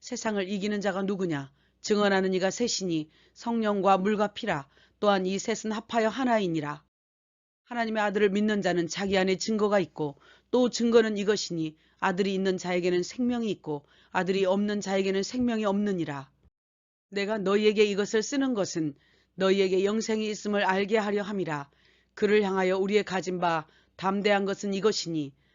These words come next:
그의 뜻대로 무엇을 구하면 들으심이라.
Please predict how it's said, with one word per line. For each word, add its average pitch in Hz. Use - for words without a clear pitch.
그의 202
뜻대로 220
무엇을 208
구하면 190
들으심이라. 165